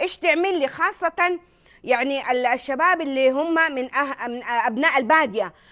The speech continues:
لأنه عبء كبير عليهم في إقامة، آه، آه، آه، العرس، عليه ال-، ال-، آه،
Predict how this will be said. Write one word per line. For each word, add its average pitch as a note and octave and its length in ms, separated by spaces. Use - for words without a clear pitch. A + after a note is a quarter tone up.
لأنه C#4+ 380
عبء D4+ 400
كبير D#4 440
عليهم F4 600
في C4 420
إقامة، E4 520
آه، - 20
آه، A3+ 440
آه، A#3 840
العرس، C#4 540
عليه E4 260
ال-، F4+ 140
ال-، C4+ 160
آه، B3 400